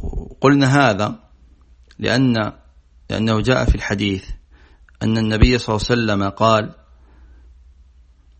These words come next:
"إذا قال الإمام غير المغضوب عليهم ولا الضالين فقولوا آمين، فإنه من وافق تأمينه تأمين الملائكة غفر له ما تقدم من ذنبه".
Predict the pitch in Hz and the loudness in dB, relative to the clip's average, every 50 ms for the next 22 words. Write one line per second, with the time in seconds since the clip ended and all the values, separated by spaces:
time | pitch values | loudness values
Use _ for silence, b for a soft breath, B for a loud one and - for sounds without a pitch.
0 | _ _ - 117 110 113 113 - 131 139 139 135 127 120 113 120 120 123 120 117 | _ _ -6 -2 0 0 0 2 2 2 2 2 0 0 0 -2 0 0 0 0
1 | 113 113 110 110 120 135 127 120 110 104 104 101 98 101 98 98 107 107 127 127 | 0 0 0 0 0 0 0 0 0 -2 -2 -4 -4 -4 -4 -4 -2 0 0 2
2 | 123 117 107 107 98 95 104 107 113 120 120 117 110 107 107 104 101 101 110 120 | 0 0 0 -2 -2 0 0 0 0 0 0 -2 -2 -2 -2 0 0 0 0 0
3 | 117 113 104 101 104 107 117 113 113 110 110 110 110 107 104 104 104 107 117 123 | 0 0 -2 -4 -2 0 0 2 2 2 2 0 0 0 -2 -2 -2 0 0 2
4 | 135 151 165 165 165 - _ _ - _ - - - - - - 147 160 156 127 | 2 2 0 -2 -6 -10 _ _ -20 _ -18 -8 -4 -4 -2 0 2 2 4 4
5 | 120 107 107 101 95 98 101 92 82 76 - - _ - - - 113 117 120 117 | 2 0 0 -2 -2 0 -2 -4 -6 -8 -14 -20 _ -16 -6 -4 -2 0 0 0
6 | 117 110 107 107 107 110 113 117 113 - - - - 101 - 104 107 110 117 120 | 0 0 0 0 0 0 2 4 6 6 6 6 4 -8 -6 -4 -4 -2 -2 -2
7 | 113 110 110 107 107 107 110 113 113 110 107 107 110 113 117 123 143 143 - - | -2 -2 -2 -2 -2 -2 -2 -2 -2 -2 -2 -2 0 0 0 0 0 -2 -4 -6
8 | 131 - 123 117 113 110 107 104 104 98 - 101 - 101 95 95 98 98 95 92 | -6 -4 -2 -2 -2 -2 -4 -4 -6 -6 -8 -8 -8 -8 -6 -6 -6 -6 -6 -6
9 | 92 92 92 87 90 - - | -6 -8 -8 -8 -10 -12 -14